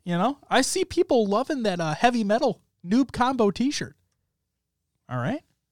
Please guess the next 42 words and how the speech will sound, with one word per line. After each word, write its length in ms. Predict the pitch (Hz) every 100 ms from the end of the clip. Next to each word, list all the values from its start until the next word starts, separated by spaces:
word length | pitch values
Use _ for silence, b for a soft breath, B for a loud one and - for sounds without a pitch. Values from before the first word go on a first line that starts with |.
| _ _ 123
I 100 | 196
see 240 | - 359
that. 280 | 127 113 117 _ _ _ -
You 100 | 214
know 80 | 254
what 100 | 233
you 100 | 277
should 180 | 240
do, 120 | 262 294
Maddie? 360 | 330 359 392 _ _ _ _ _ _ _ _ _ _ _ -
I 40 |
mean, 120 | 123 127
we 100 | 208
should 140 | 135
do 60 | 117
the 80 |
same 200 | - 131
fucking 280 | - 120 113
thing, 180 | 151 120
but 120 | 113
you 80 | 175
know 80 | 269
what 80 | 147
you 100 | 220
should 180 | 294
do, 120 | 302 302
Maddie? 340 | 330 359 349 _ _ _ _ _ _
You 100 | 196
should, 220 | 139 185 123 _
you 120 | 190
should 140 | 220 139
get, 140 | 156 _ - - - -
uh, 160 | 123
some 180 | 123 196
of 40 |
those 140 | 143 -
printed 380 | - 254 - 120
and 80 |
bring 160 | 127 156
'em 100 | 139
to, 220 | - 139
uh, 140 | 120